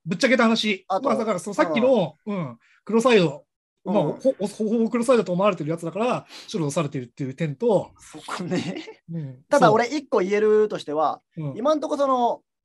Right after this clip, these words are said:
Speaker 2: なんとか、あの、よ-、残って四人、ナルオくん以外は、
Speaker 1: うん。
Speaker 2: どっか、その、黒の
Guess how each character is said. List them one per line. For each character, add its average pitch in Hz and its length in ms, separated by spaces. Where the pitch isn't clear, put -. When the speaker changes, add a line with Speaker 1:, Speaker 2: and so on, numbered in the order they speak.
Speaker 2:
な 320 140
ん 320 60
と 262 120
か、 175 300
あ 160 100
の、 139 420
よ-、 202 180
残 214 160
っ - 20
て - 80
四 175 100
人、 175 140
ナ 151 80
ル 170 80
オ 175 60
く 190 80
ん - 20
以 185 40
外 139 160
は、 131 340
Speaker 1:
う 170 80
ん。 139 200
Speaker 2:
ど 302 140
っ - 80
か、 196 160
そ 175 80
の、 160 100
黒 415 380
の 143 320